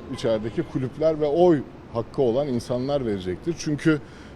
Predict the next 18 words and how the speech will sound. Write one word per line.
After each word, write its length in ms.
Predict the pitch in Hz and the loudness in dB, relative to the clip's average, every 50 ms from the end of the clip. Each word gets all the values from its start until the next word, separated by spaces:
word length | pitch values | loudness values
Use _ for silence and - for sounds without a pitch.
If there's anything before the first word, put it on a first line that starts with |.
| - - | -16 -4
tüzük 380 | - 147 139 143 208 180 - - | -2 0 0 2 0 -2 0 2
gereği 340 | 156 123 113 113 127 170 190 | 4 4 6 6 4 4 2
onlar 320 | 160 139 139 160 170 147 | 2 0 2 2 0 0
haklarını 480 | 131 147 - - - 175 175 175 190 175 | 0 -4 -6 -4 0 0 2 2 2 0
kullanıyorlar. 600 | - 131 117 107 101 98 95 95 107 139 151 147 120 - | 0 -2 -2 -2 -2 -2 -4 -2 0 0 0 -2 -2 -2
Kullanılan 540 | - 131 139 151 151 156 165 170 175 175 170 | 0 2 4 4 6 6 6 4 4 4 4
bir 60 | 143 | 4
hak 200 | 123 127 151 170 - - - - - - - - - - - - - | 4 4 4 2 2 -2 -14 -18 -18 -18 -18 -18 -18 -18 -18 -10 -8
mutlaka 480 | 135 131 - 143 117 107 127 147 156 117 | -6 -2 0 0 2 4 4 2 4 4
doğru 260 | 117 110 113 147 185 | 4 2 2 4 4
bir 60 | 214 | 4
haktır. 560 | 175 117 - - - - - - - - - | 2 2 2 -2 -8 -14 -14 -14 -14 0 4
Beşiktaş 440 | 113 135 139 - - - 160 156 135 | 4 6 6 4 4 6 6 6 6
Jimnastik 600 | 120 143 156 156 160 160 160 147 - - - 156 - - - | 6 4 2 4 6 6 4 4 4 0 -2 -4 -8 -2 0
Kulübü 480 | 165 151 139 131 120 127 139 151 151 - - - - - - - | 2 2 4 2 4 4 2 2 0 -4 -8 -14 -20 -20 -18 -4
kulüp 220 | - 143 143 160 160 | 0 2 4 4 4
farkı 460 | - - - 143 131 127 120 - 160 | 2 2 4 4 4 4 2 -2 -2
gözetmeksizin, 1000 | 139 117 123 113 101 127 123 - - 139 135 123 - - 110 95 87 87 80 | 2 2 2 4 4 2 2 2 0 -2 -2 -2 -2 -4 -6 -6 -6 -6 -8